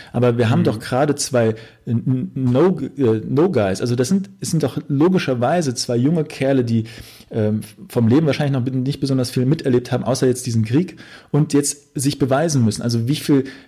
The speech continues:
Speaker 1: Character Arc braucht ein Film, in der es darum geht, dass, also der gewissermaßen so etwas gar nicht existieren kann, weil wir es ja hier einfach nur mit jungen Menschen zu tun haben,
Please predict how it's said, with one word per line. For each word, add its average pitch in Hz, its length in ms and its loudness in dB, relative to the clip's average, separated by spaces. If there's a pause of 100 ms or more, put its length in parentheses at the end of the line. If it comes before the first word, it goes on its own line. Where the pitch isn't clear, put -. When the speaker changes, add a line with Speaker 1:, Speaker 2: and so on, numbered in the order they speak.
(120)
Speaker 1:
Character 139 520 0
Arc 110 300 -2
braucht 151 400 -2
ein 127 120 -2
Film, 160 440 0
in 143 120 -2
der 123 140 4
es 139 140 -4
darum 123 300 0
geht, 135 260 2
dass, 123 160 0
also 131 200 2
der 135 400 0
gewissermaßen 135 540 -2
so 131 60 0
etwas 131 240 -2
gar 131 100 -2
nicht 135 160 -2
existieren 127 800 0 (280)
kann, 131 240 0
weil 127 200 4
wir 131 80 2
es 131 120 -2
ja 131 80 2
hier 139 260 2
einfach 151 300 -4
nur 139 100 2
mit 123 160 0
jungen 165 300 4
Menschen 139 280 0
zu 139 120 -4
tun 131 240 0
haben, 135 160 -2